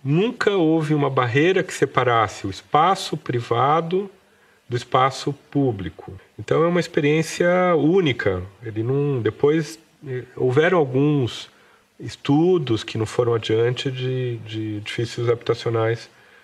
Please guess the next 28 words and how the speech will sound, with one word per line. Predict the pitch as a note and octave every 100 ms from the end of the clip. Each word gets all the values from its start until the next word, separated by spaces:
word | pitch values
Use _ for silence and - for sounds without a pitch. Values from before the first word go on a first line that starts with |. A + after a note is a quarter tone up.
| _ _
voltados | A2+ - A#2 A2+
ao | A2+
mercado. | B2+ - A#2+ G#2 F#2 F#2 - _ _ _
Mas, | G2 F#2+ - _ _ _
fundamentalmente, | - D#3+ E3+ D3+ C3 B2 B2
depois | A2+ B2 B2
da |
obra | A#2 A2+
do | A2+
Artigas, | G#2+ - D3 E3+ F3 D#3
vão | C3 A#2
ser | A#2
residências | A2+ A2 G#2+ A2 C#3+ F3+ F#3 - D3+
pros | - G#2+
amigos, | G#2 G#2 B2 E3 F3+ D#3+ -
pros | - G2+
intelectuais, | G#2 - G2+ - A2 A#2 C3+ D#3 D#3 - _ - - _
as | G2
obras | G#2 G2+
públicas, | - - C#3+ F3+ E3+ D#3 - G#2
as | G2
escolas, | - - - A#2+ C#3 D#3 D#3+ D#3 - - - - - _
os | G#2+ -
conjuntos, | - A2+ G2 B2+ C#3 - G#2 G2
as, | G2 F#2
as | G2+ F#2+
habitações | G2 - - A#2
sociais | - A2+ - A2 B2 D3 D3+ -